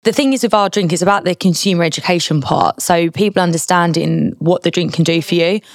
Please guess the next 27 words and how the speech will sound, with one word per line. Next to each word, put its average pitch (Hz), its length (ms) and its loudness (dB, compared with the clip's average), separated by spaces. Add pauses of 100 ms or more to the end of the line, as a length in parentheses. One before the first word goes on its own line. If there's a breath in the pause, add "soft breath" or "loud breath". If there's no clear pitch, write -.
(720 loud breath)
Everyone 208 300 2
that - 80 -2
works 185 260 0
within 175 180 -2
my 170 120 0
team 170 340 0
can't 180 240 2
be 170 100 -2
there 170 160 0
educating 160 460 -2
the 156 80 0
world. 156 380 0
So 170 100 -2
it's 147 140 -2
about 190 260 0
how 170 300 0
we 170 380 0
have 175 360 -4
the 175 80 0
likes 165 320 0
of 175 60 -2
Man 170 220 0
United 165 520 0
talking - 380 -2
to - 120 -6
their 165 200 0
fans, 160 560 0